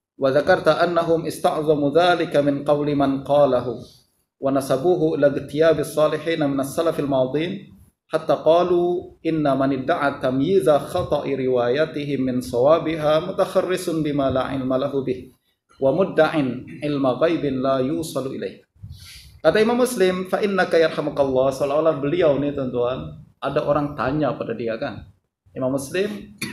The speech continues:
menerima aduan atau menerima feedback, maklum balas daripada orang tertentu yang tidak memiliki kepakaran dalam ilmu hadis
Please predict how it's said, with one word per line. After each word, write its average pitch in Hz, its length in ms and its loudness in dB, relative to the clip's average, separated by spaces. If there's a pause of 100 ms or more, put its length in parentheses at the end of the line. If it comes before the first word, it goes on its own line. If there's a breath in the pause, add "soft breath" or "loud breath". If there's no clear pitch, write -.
(140)
menerima 156 580 2 (640)
aduan 131 800 0 (480)
atau 131 320 -2
menerima 156 800 0 (320)
feedback, 143 800 -2 (560)
maklum 143 400 -2
balas 147 480 2
daripada 127 720 -4 (160)
orang 180 320 2
tertentu 143 640 -4 (480)
yang 131 400 0
tidak 185 240 -2
memiliki 170 600 -2
kepakaran 156 600 -4
dalam 143 240 0
ilmu 131 200 -6
hadis 110 520 -12